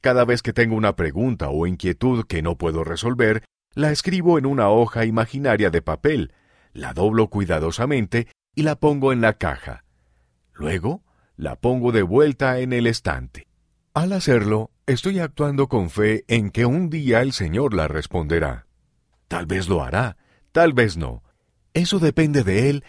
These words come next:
en su infinita sabiduría. Por cierto, algunas de mis preguntas han sido respondidas,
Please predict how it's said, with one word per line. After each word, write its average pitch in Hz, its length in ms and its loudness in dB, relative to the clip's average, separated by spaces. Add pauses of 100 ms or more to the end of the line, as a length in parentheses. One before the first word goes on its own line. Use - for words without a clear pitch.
(220)
en 135 180 4
su 135 160 0
infinita 127 680 0
sabiduría. 98 920 0 (460)
Por 165 180 0
cierto, 220 500 -4 (300)
algunas 127 460 0
de 127 100 4
mis 127 140 -2
preguntas 135 580 2
han 110 120 0
sido 139 320 4
respondidas, 90 840 -2